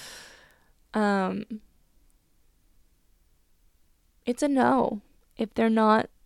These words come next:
saying yes, fuck yes, hell yes.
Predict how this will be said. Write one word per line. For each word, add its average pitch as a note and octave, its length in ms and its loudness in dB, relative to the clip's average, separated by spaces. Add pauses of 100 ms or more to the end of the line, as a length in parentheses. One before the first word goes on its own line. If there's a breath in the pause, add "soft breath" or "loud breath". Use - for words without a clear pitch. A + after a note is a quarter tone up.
(180)
saying G#3+ 420 0
yes, G#3 480 2
fuck G#3+ 320 0
yes, G#3+ 440 0
hell G#3 340 4
yes. G#3+ 640 4